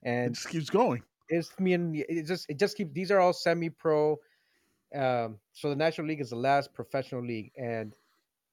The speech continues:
Speaker 1: yeah, the promotion relegation doesn't exist here. I, I, I wish that it did because, uh, well, obviously, then we would have more leagues.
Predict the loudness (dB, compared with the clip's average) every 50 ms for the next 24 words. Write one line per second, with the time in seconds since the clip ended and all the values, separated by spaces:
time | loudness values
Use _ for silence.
0 | _ _ _ -2 2 2 4 2 2 -4 -10 -8 -4 0 4 4 4 4 4 2
1 | 2 2 2 2 2 2 2 0 0 0 0 0 0 -2 -6 -4 -2 -2 -2 -2
2 | 0 4 6 8 10 10 10 8 8 8 10 10 12 12 12 12 12 12 10 10
3 | 10 10 12 12 10 10 12 12 12 12 10 6 0 -4 _ _ _ _ _ _
4 | _ _ _ _ _ _ _ -12 -8 2 6 8 8 10 10 12 12 12 12 12
5 | 10 6 2 -4 -4 2 8 10 12 12 12 12 12 12 10 12 12 12 10 10
6 | 10 6 2 4 8 8 10 10 10 10 10 10 10 8 8 8 8 8 10 8
7 | 8 6 6 2 -2 -8